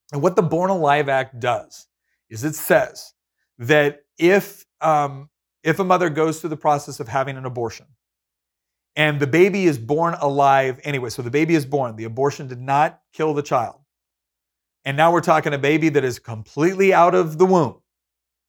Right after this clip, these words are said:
Um, if that baby survives, then the medical professionals that are present have an obligation to provide reasonable medical care to try to save the child's life.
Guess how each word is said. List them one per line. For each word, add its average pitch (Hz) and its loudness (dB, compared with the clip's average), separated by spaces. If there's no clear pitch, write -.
Um, 131 0
if 156 2
that 185 4
baby 175 2
survives, 139 2
then 135 -8
the 131 -10
medical 165 -2
professionals 127 -2
that 147 2
are 165 2
present 135 0
have 151 2
an 170 -2
obligation 165 0
to 165 -4
provide 151 4
reasonable 202 -2
medical 185 -2
care 156 -2
to 143 -8
try 156 -2
to 147 -6
save 147 -4
the 139 -8
child's 131 -2
life. 117 -8